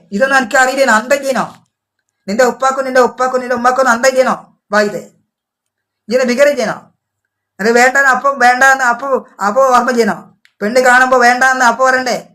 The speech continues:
എനിക്ക് വേണ്ട, എനിക്ക് ഇഷ്ടപ്പെട്ടില്ല, വേണ്ട. അപ്പൊ അത് ബന്ധം, ബന്ധം ഒഴിവാക്കണം. അല്ലെങ്കിൽ ഒരു വേറെ നോക്കിക്കോളും, ആ പെൺകുട്ടി വേറെ, വേറെ നോക്കിക്കോ,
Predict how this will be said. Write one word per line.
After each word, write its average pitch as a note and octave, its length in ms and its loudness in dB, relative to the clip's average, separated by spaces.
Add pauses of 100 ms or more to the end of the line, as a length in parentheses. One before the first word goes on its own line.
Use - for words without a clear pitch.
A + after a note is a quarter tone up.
(200)
എനിക്ക് A3 320 -2
വേണ്ട, B3 200 2 (160)
എനിക്ക് A3 220 -6
ഇഷ്ടപ്പെട്ടില്ല, B3+ 440 0
വേണ്ട. A#3+ 180 2 (680)
അപ്പൊ G3 180 -6
അത് C#4 140 4
ബന്ധം, C#4 320 0
ബന്ധം C4 280 0
ഒഴിവാക്കണം. C4+ 440 2 (800)
അല്ലെങ്കിൽ B3 240 4
ഒരു C4+ 140 0
വേറെ C4+ 260 2
നോക്കിക്കോളും, C4 480 0 (880)
ആ F#3+ 160 -2
പെൺകുട്ടി B3+ 340 0 (100)
വേറെ, C4+ 220 4 (180)
വേറെ C4 260 4
നോക്കിക്കോ, B3+ 260 -2